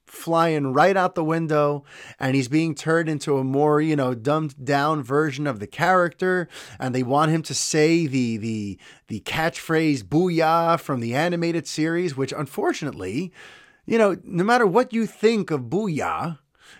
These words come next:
that is Cyborg's catchphrase. It is synonymous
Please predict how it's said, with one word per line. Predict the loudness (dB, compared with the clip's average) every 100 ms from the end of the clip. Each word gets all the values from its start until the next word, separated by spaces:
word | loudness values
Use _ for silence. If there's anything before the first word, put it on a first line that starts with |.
| 2
that | 4 4 2
is | 6 6 6 0
Cyborg's | -2 0 0 0 -2 -4 -6
catchphrase. | -6 -6 -6 -4 -2 -2 -4
It | -6
is | 2 4 4
synonymous | 2 -2 0 0 0 0 -2 -4 -6 -6 -10